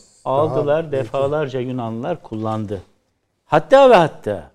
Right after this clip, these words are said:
Speaker 1: bununla ilgili yazmış olduğumuz <coughs> notalar var. Roma Büyükelçiliğimiz vasıtasıyla İtalyan hükümetine filan verilen. Tamam mı? Çünkü İtalyanlar diyor, "Ya siz böyle bir şey demiştiniz." "Evet," dedik kardeşim.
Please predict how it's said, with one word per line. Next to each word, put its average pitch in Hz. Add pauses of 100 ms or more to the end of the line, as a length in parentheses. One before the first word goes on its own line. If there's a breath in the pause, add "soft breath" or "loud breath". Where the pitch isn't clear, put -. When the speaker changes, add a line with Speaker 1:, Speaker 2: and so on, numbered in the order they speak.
(200)
Speaker 1:
bununla 175
ilgili 208
yazmış 143
olduğumuz 127
<coughs> -
notalar 147
var. 113 (420)
Roma 147
Büyükelçiliğimiz 123
vasıtasıyla 120
İtalyan 123
hükümetine 117
filan 113
verilen. 101 (1040)
Tamam 262
mı? 202 (180)
Çünkü 135
İtalyanlar 156
diyor, 147
"Ya 151
siz 143
böyle 156
bir 143
şey 170
demiştiniz." 147
"Evet," 160
dedik 170
kardeşim. 117